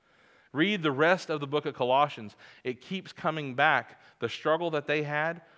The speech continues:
was a mental, intellectual, s-, even spiritually intellectual struggle. Who has deluded you? Who has disqualified you? Don't let anyone judge you.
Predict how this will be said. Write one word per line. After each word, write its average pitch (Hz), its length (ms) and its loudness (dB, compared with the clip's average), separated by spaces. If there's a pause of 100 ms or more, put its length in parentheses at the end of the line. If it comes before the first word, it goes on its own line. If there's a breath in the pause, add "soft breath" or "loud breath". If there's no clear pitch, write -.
was 127 180 -2
a 110 80 2
mental, 147 560 -4
intellectual, 143 960 -4 (480 soft breath)
s-, - 180 -18
even 160 280 -2
spiritually 170 640 2
intellectual 123 500 -2
struggle. 127 500 -6 (600)
Who 190 140 6
has 214 120 4
deluded 170 480 2
you? 110 140 -4
Who 185 180 0
has 190 100 4
disqualified 160 800 2
you? 113 100 -6
Don't 175 200 4
let 233 100 8
anyone 208 380 0
judge 147 400 6
you. 113 180 -6